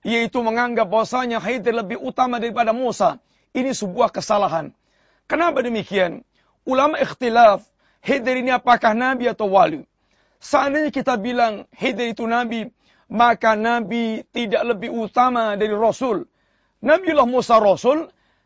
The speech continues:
seandainya Khidir nabi, maka nabi tidak lebih utama daripada rasul. Yang kedua, seandainya Khidir ini adalah wali, tentu wali jelas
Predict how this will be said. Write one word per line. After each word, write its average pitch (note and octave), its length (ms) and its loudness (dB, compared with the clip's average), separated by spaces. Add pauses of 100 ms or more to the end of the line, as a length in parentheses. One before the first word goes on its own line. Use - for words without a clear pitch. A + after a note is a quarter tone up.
seandainya C#4 580 0
Khidir A#3+ 400 -2
nabi, D4+ 480 -2 (320)
maka B3 720 0
nabi A#3+ 560 -2
tidak A3+ 320 -4
lebih G#3+ 160 -8
utama A#3 320 0
daripada G3 400 0
rasul. D#3+ 400 -4 (360)
Yang C#4+ 320 0
kedua, D4+ 480 2 (480)
seandainya C#4 560 -2
Khidir A3+ 320 2
ini A#3 240 0
adalah G3+ 240 4
wali, C4 400 0
tentu G#3+ 320 -6
wali F#3 240 2
jelas A3+ 400 4